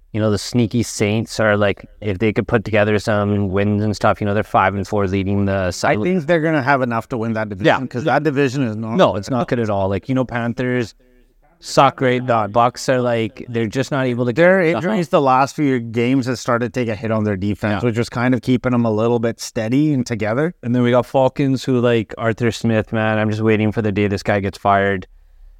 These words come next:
Speaker 1: So Saints got a real good chance of coming out of the South, and if they can put some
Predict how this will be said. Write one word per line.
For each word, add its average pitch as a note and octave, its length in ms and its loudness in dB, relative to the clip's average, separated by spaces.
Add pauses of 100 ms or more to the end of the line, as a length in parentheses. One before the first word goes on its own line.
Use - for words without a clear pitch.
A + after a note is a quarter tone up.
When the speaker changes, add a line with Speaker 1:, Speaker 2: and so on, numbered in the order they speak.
(160)
Speaker 1:
So G#2+ 520 4
Saints B2+ 340 0
got B2+ 160 2
a A#2+ 60 2
real B2 340 4
good B2 220 -2
chance A#2 340 -2
of A#2 80 -4
coming A2+ 240 -2
out A2+ 120 0
of G#2 60 -4
the A2 80 -2
South, A#2 500 0
and A#2+ 160 -2
if G#2+ 100 -6
they A#2 140 -2
can D3+ 180 -2
put C#3+ 240 0
some B2+ 460 -4